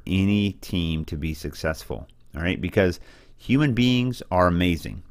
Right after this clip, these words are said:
They are powerful. They are incredible. And that's one thing I learned in the Army, is that the power of the human spirit is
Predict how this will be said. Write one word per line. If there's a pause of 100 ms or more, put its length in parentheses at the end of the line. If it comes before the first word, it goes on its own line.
(140)
They
are
powerful.
They
are
incredible.
And
that's
one
thing
I
learned
in
the
Army,
is
that
the
power
of
the
human
spirit (500)
is